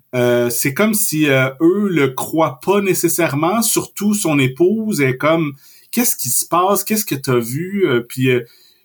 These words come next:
lui, il a comme, euh, des visions de, il est comme vraiment obsédé par ce qu'il a vu. Il imagine une montagne,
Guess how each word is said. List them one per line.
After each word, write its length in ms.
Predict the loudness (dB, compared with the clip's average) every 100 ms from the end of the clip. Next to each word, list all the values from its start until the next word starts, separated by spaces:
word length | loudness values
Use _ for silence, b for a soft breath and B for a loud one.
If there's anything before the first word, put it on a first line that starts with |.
| b _ -8
lui, 520 | -2 0 2 0 0
il 120 | 0 0
a 40 |
comme, 320 | 0 0 2
euh, 300 | 2 2 2
des 200 | 0 0
visions 760 | 0 -2 -2 0 0 0 0 -2
de, 560 | 0 2 2 2 -2 -6 B -10
il 80 | -6
est 40 |
comme 180 | -4 -2
vraiment 260 | 0 -2 -2
obsédé 640 | -4 -2 0 2 2 2 0
par 220 | -2 -2
ce 180 | -6 -4
qu'il 140 | 0
a 80 | 0
vu. 540 | 0 -2 -8 -4 -2 -2
Il 160 | 0
imagine 640 | 0 2 0 2 2 2 0
une 140 | 0
montagne, 880 | 0 0 -2 0 0 0 -2 -4 -6